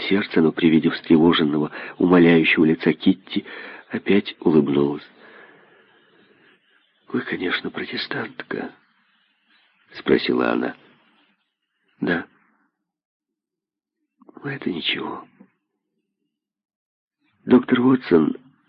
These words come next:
миссионер, который умер, тоже был протестант. Ну и что же, он относился к нам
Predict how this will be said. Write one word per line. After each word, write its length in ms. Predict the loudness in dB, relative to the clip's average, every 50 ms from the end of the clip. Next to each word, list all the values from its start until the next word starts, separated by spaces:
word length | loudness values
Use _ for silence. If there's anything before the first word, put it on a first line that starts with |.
| _ _ _ _ _ _ _ -6
миссионер, 640 | -4 -4 -4 -4 0 4 6 6 8 8 6 6 4
который 360 | 0 0 2 2 4 6 8
умер, 360 | 8 8 8 6 6 4 4
тоже 260 | 2 0 2 2 0
был 180 | 0 -2 -2 -4
протестант. 680 | -4 -8 -8 -8 -10 -10 -10 -10 -10 -12 -12 -14 -16 _ -20 -20 _ _ _ _ _ _ _ _ _ _ _ _ _ _ _ _ _ _ _ _ _ _ _ _ _ _ _ -4
Ну 140 | -2 -2 0
и 40 | 0
что 280 | -4 -4 -6 -8 -10 -10
же, 160 | -12 -12 -14 _ _ _ _ _ _ _ _ _ _ _ -20 -20 -20 -20 -8 2
он 120 | 4 6 6
относился 600 | 6 6 4 4 4 6 2 2 2 0 -8 -8
к 100 | 0 2
нам 260 | 4 4 4 2